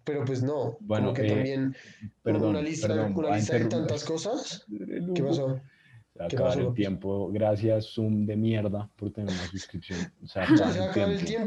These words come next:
Speaker 1: tiempo?
Speaker 2: Se va a acabar ya el tiempo. Es que esto es el problema. Fluye, fluye, fluye esta charla interesante.
Speaker 1: Ah, sí, ok, bueno, está
Speaker 2: Entonces
Speaker 1: bien. Entonces,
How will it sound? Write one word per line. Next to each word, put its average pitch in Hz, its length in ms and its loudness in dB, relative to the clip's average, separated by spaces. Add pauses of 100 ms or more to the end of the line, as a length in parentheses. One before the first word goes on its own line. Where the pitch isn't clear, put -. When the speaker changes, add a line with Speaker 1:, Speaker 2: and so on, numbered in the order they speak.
Speaker 1:
tiempo? 370 160 2 (200)
Speaker 2:
Se 95 60 -2
va 95 40 0
a - 20 0
acabar 107 280 2
ya 110 80 4
el 110 100 2
tiempo. 123 300 2
Es - 100 -10
que 117 80 0
esto 113 240 -2
es 120 100 -2
el 143 160 -2
problema. 123 460 -6
Fluye, 139 340 -2
fluye, 120 300 -8
fluye 123 260 -6
esta 120 220 -10
charla 120 340 0
interesante. 113 560 -2
Speaker 1:
Ah, 123 380 -2
sí, 127 280 -4 (140)
ok, - 160 -10 (160)
bueno, - 220 -4
está - 160 -4
Speaker 2:
Entonces 95 100 2 (160)
Speaker 1:
bien. - 100 -4
Entonces, 131 600 -4